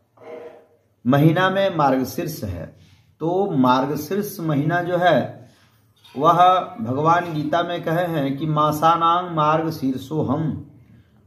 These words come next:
मैं महीनों में मार्गशीर्ष महीना हूँ।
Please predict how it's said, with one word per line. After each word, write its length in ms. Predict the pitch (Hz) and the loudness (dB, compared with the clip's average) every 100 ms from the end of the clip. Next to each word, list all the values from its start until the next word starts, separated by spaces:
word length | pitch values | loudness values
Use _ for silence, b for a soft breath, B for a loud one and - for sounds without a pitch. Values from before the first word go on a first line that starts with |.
| 117 | 0
मैं 400 | 147 185 190 175 | 4 4 4 2
महीनों 440 | 156 151 170 185 | 2 2 2 0
में 220 | 190 190 | 0 0
मार्गशीर्ष 640 | 160 151 151 - - - 160 | 2 2 0 -4 -6 -8 -4
महीना 300 | 135 120 113 | 0 2 2
हूँ। 420 | 95 87 - | 0 -4 -8